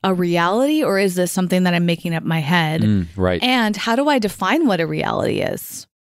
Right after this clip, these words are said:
Speaker 2: Well, this is interesting because I have had so many conversations with people about, is there an ob-, is there an objective reality? Or is reality completely subjective based on our programming, our thoughts, our belief systems, our perspectives, our past, our projections into the future?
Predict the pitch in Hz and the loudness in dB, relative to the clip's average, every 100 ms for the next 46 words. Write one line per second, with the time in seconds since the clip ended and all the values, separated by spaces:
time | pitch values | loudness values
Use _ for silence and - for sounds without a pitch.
0 | _ _ _ _ _ - 90 - 101 90 | _ _ _ _ _ -2 0 0 0 0
1 | 117 95 - 87 80 - 85 - - - | 0 -2 0 0 0 -2 -2 -2 -10 -14
2 | _ _ _ - 92 - 101 - 98 95 | _ _ _ -8 -8 -2 -4 0 0 2
3 | 90 82 - 90 85 90 87 90 85 80 | 0 -2 -2 0 0 -2 -2 -4 -6 -4
4 | 85 - 80 80 80 76 _ _ _ _ | -4 -2 -2 0 0 -2 _ _ _ _
5 | _ _ _ _ - 113 113 104 104 98 | _ _ _ _ -2 0 0 0 0 0
6 | - 101 98 92 90 _ _ _ _ - | 0 0 2 0 -6 _ _ _ _ -2
7 | 123 127 113 101 - 104 113 104 101 - | -2 0 0 0 -2 -2 -2 0 -2 0
8 | 95 92 85 80 78 62 73 _ _ _ | 0 2 2 0 -2 -6 -14 _ _ _
9 | - 101 95 98 101 101 107 98 92 90 | -4 0 0 0 0 0 2 0 0 -2
10 | - 113 101 - 98 95 90 82 85 82 | 0 0 0 0 0 0 -2 0 -2 -2
11 | - 87 - - 87 85 82 - - 98 | 0 0 -2 -2 -2 0 -2 -2 0 2
12 | 90 82 78 76 80 - 92 80 - - | 2 0 -2 -2 -4 0 0 0 -4 -4
13 | 85 85 90 - - - 80 73 - 87 | 0 0 0 -2 -8 -8 -4 -2 -2 -4
14 | - 92 - 80 76 73 - 101 80 73 | 0 0 0 -4 -2 -2 0 0 0 -2
15 | - 78 87 85 80 90 80 78 78 - | -6 -2 0 0 2 0 0 0 0 0
16 | 98 - - | 0 -2 -8